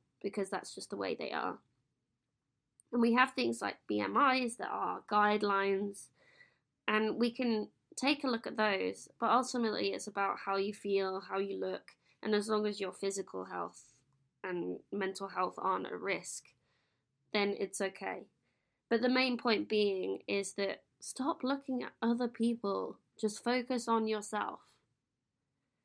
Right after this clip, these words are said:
So as sort of a final summary for this episode, it was kind of a reflection really on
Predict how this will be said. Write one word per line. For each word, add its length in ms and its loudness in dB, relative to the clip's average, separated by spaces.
So 200 4
as 200 4
sort 160 4
of 280 0
a 380 4
final 760 6
summary 760 4
for 120 0
this 480 -6
episode, 800 0
it 240 -2
was 340 2
kind 520 0
of 0 -
a 120 2
reflection 680 -2
really 460 -2
on 520 -2